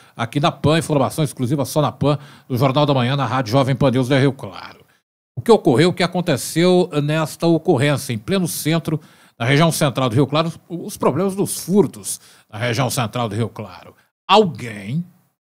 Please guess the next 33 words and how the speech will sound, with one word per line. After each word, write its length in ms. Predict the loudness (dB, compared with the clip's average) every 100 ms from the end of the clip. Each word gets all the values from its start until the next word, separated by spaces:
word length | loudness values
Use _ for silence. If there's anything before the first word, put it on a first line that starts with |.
| _ _ _ _ 2
um 120 | 4
ou 140 | 4
dois, 800 | 2 0 0 0 -4 -10 -12 -16 _ _ _ _ _
ou 100 | -16
três, 460 | -12 -6 0 0 -2
não 100 | -8
sei, 380 | -6 -4 -4 -6 _ _ _
mas 300 | -4 -4 -2
alguém, 680 | 4 4 4 -4 -4 -6 -8 _ _ _ _ 0
um 100 | 2
indivíduo, 680 | 4 2 0 -2 -2 -4 -16 _ _ -2
ou 100 | 0
indivíduos, 680 | 2 2 2 0 -2 -16 _ _ _ _
invadiram 880 | 0 4 4 4 2 0 2 4 4
a 60 | 0
barbearia 640 | -2 0 0 0 0 0
deste 320 | -2 -8 -8
senhor, 400 | -10 -8 -4 -4
que 160 | -4 -10
estaria 420 | -14 -12 -12 -12
fechada, 640 | -8 -6 -6 -8 -10 -14 -20 _ _
estaria 240 | -20 -20
fechada, 440 | -6 -6 -2 -2 -4
pelo 180 | -6 -10
que 80 |
eu 40 | -10
entendi 440 | -6 -6 -4 -6 -8 _ _ _
do 60 | -14
histórico 340 | -2 -2 -2
do 80 | -6
boletim 300 | -6 -6 -8
de 60 |
ocorrência, 580 | -6 -2 0 0 -2 -16